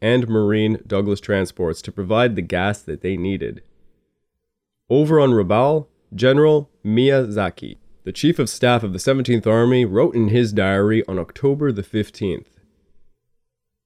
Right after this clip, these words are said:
"The arrow has already left the bow." General Hyakutake would be able to launch a major offensive to take Guadalcanal.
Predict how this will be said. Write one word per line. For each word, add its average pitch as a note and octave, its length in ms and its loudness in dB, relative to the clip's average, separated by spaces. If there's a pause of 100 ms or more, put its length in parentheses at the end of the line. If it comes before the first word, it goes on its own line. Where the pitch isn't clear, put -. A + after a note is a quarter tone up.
(400)
"The - 240 -2
arrow C#3+ 400 4
has G#2+ 220 0
already A2+ 640 2
left F2 380 -6
the G2 100 -2
bow." F2+ 500 -4 (1200)
General D3+ 420 4
Hyakutake F#2+ 920 -2
would F#2 180 -6
be A2 180 0
able C#3 200 2
to B2+ 100 -4
launch G#2 520 0
a F2+ 60 -8
major A2 440 0
offensive F2+ 640 -4 (140)
to F#2+ 120 -6
take F2+ 460 -4 (160)
Guadalcanal. D#2+ 800 -6